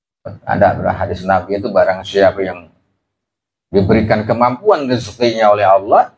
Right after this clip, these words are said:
berikan kemampuan, diberikan keluasan oleh Allah, tapi dia tidak menunaikan ibadah haji, nggak mau menunaikan ibadah haji, kalau dia mati, ya, Yahudian atau Nasronian, ya, dia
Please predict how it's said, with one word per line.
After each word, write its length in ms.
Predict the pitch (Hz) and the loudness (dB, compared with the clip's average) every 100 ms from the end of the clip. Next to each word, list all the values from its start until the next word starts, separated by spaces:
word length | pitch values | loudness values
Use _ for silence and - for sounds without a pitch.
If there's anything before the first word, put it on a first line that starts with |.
| _ _ | _ _
berikan 320 | - 98 110 | -6 -2 -2
kemampuan, 640 | 110 104 104 107 127 269 - _ _ _ _ _ _ _ | 0 0 0 2 2 0 -8 _ _ _ _ _ _ _
diberikan 400 | 92 101 107 104 | -2 0 2 0
keluasan 560 | 110 117 156 - 147 | 2 4 4 2 -2
oleh 180 | 120 117 | 2 2
Allah, 640 | 98 101 107 160 277 302 _ _ _ _ _ - | 4 2 2 2 4 2 _ _ _ _ _ -4
tapi 320 | 87 92 95 | -2 0 0
dia 160 | 110 | 0
tidak 400 | 107 135 120 104 | 0 0 2 0
menunaikan 560 | 104 101 101 98 95 95 | 0 -2 -2 -4 -4 -6
ibadah 400 | 95 92 90 85 | -6 -2 -2 -2
haji, 760 | - 82 80 123 165 214 - - | -2 -4 -2 2 2 2 -2 -6
nggak 200 | 98 87 | -4 0
mau 280 | 104 135 156 | 2 2 0
menunaikan 560 | 110 101 95 92 92 90 | -2 -4 -2 -2 -2 -4
ibadah 320 | 90 92 82 | -2 -2 0
haji, 560 | - 80 76 127 156 - _ _ _ _ _ _ _ _ - | 0 -2 -4 -4 -4 -4 _ _ _ _ _ _ _ _ -4
kalau 240 | 92 85 | 0 0
dia 360 | 87 87 92 104 | 0 -2 -2 -6
mati, 480 | 90 117 120 104 101 - _ _ - | -2 -2 -2 -10 -10 -14 _ _ -8
ya, 160 | 92 - - _ _ _ _ | -8 -8 -16 _ _ _ _
Yahudian 560 | 85 78 104 101 98 90 | -4 2 2 2 2 2
atau 160 | 90 | 0
Nasronian, 800 | 87 85 85 95 101 87 85 87 _ _ _ _ | 0 -2 -4 -2 -4 -4 -10 -12 _ _ _ _
ya, 80 | - | -10
dia 160 | 95 | -4